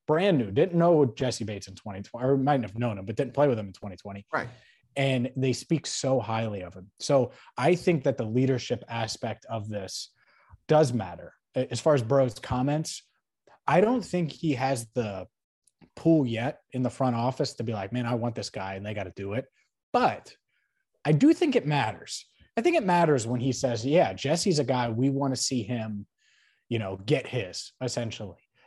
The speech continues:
Speaker 1: and that we're rooting for Jesse." And they understand it's a business and they're mature enough. And I don't think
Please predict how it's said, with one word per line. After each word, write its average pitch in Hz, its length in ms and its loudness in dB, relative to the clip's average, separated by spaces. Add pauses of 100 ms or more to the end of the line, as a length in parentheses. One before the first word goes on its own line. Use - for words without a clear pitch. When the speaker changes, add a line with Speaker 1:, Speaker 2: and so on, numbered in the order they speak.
Speaker 1:
and 127 180 0
that 135 140 0
we're 147 160 6
rooting 135 340 4
for 117 200 -4
Jesse." 107 520 -6 (320)
And 160 120 -2
they 254 100 0
understand 147 480 0
it's 117 140 -6
a - 20 -4
business 104 460 -10
and 143 100 -2
they're 147 80 0
mature 127 420 -2
enough. 104 300 -8
And 131 100 -2
I 135 60 0
don't 139 180 -4
think 127 320 -6